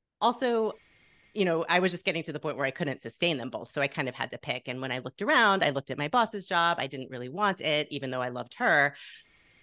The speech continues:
And so I just decided to take the leap. And around that same time, I had an editor that I had written for in the past at another publication who moved on to Men's Health, which at the time was a Rodale publication.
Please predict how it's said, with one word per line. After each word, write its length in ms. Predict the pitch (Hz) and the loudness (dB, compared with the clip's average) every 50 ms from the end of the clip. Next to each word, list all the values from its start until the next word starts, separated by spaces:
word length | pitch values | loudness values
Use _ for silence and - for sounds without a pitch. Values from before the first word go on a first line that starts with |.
| _ _ - - | _ _ -8 -4
And 180 | 151 156 156 - | -2 -2 -2 0
so 100 | 180 170 | 2 2
I 80 | 175 | 2
just 200 | 185 208 208 - | 0 -2 -6 -6
decided 400 | - 285 - - 180 196 208 208 | -6 -6 -2 0 0 2 0 0
to 80 | 165 143 | -2 -4
take 220 | - - 180 - | -8 -10 -10 -4
the 80 | - 143 | -4 -2
leap. 280 | 165 202 147 127 - - - | 0 0 -2 -2 -4 -4 -2
And 280 | 151 147 143 143 147 | 0 0 0 0 0
around 300 | - 165 175 180 190 214 | 0 2 2 2 4 4
that 180 | 208 156 135 - | 2 2 0 0
same 140 | - 143 143 | -4 -8 -8
time, 500 | - - 359 415 269 180 165 156 160 160 - - - - - _ - | -6 -2 0 2 4 4 4 2 0 -2 -6 -14 -20 -20 -20 _ 0
I 80 | - 170 | 0 2
had 160 | 175 175 170 | 4 4 2
an 140 | 165 160 - | 2 2 0
editor 360 | - 175 175 175 160 165 165 | 0 0 0 0 0 0 0
that 160 | 147 156 147 | 0 2 2
I 60 | 143 | 2
had 140 | 147 143 139 | 2 2 0
written 200 | 139 147 143 143 | 0 -2 -2 -2
for 200 | 131 - 143 139 | -2 0 2 2
in 80 | 135 131 | 2 2
the 80 | 127 | 0
past 360 | - - 131 131 135 135 - - | 0 2 2 2 2 2 -2 -4
at 100 | 131 127 | -4 -2
another 280 | 139 143 160 170 151 | 0 -2 0 0 -2
publication 540 | - 151 135 139 127 - 127 - - 135 131 | -2 -2 -4 -4 -4 -4 -6 -6 -6 -8 -6
who 100 | 135 135 | -4 -4
moved 240 | 135 139 143 139 135 | -2 -2 -2 -2 0
on 200 | 131 127 127 131 | -2 -2 -2 -4
to 240 | - - 131 127 131 | -4 -4 -4 -4 -2
Men's 340 | 127 123 123 127 117 - | -4 -4 -6 -6 -8 -8
Health, 400 | - - 156 151 127 123 127 - - | -2 2 2 4 4 2 -2 -4 -8
which 160 | - 127 - | -12 -10 -10
at 80 | 131 - | -8 -10
the 80 | 135 | -10
time 260 | - - 135 131 127 | -8 -6 -8 -6 -6
was 200 | 127 127 127 - | -8 -10 -10 -8
a 60 | 123 123 | -6 -2
Rodale 360 | 160 185 214 180 151 135 - | 0 0 2 2 2 0 0
publication. 680 | - - 139 131 - - 131 - - 131 127 131 131 | -4 -10 -10 -8 -8 -8 -8 -6 -4 -4 -4 -4 -6